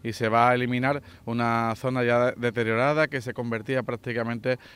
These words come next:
en un punto de encuentro negativo para la barriada. Con esta actuación ganamos más espacio en la calzada de la entrada principal de la barriada Nazaret, se ganan quince plazas de aparcamiento, en este caso en Batería, y sobre todo tenemos una mejor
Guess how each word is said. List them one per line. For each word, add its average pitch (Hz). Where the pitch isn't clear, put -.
en 117
un 120
punto 123
de 120
encuentro 117
negativo 117
para 110
la 107
barriada. 101
Con 110
esta 117
actuación 143
ganamos 120
más 120
espacio 123
en 113
la 113
calzada 120
de 117
la 117
entrada 123
principal 117
de 113
la 110
barriada 110
Nazaret, 123
se 123
ganan 127
quince 117
plazas 123
de 117
aparcamiento, 113
en 117
este 110
caso 110
en 101
Batería, 101
y 123
sobre 117
todo 123
tenemos 117
una 113
mejor 110